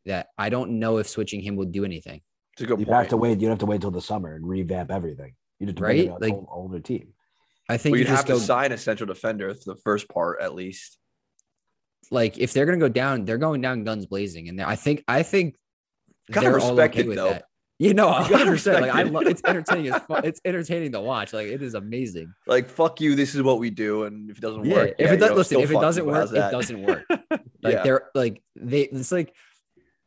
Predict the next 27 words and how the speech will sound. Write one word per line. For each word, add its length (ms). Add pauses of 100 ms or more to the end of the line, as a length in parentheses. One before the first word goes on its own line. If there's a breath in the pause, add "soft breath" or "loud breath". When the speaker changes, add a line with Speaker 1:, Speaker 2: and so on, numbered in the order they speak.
(260)
Speaker 1:
it, 160
they 80
just 180
came 160
to 80
terms 260
with, 80
they're 140
like, 180 (220)
"Yeah, 200
I'm 140
all 60
right 140
with 100
this. 160
We 80
might, 200
we 140
might 180
get 120
our 60
ass 200
whooped, 180
but 80
you 60
know 120
what? 240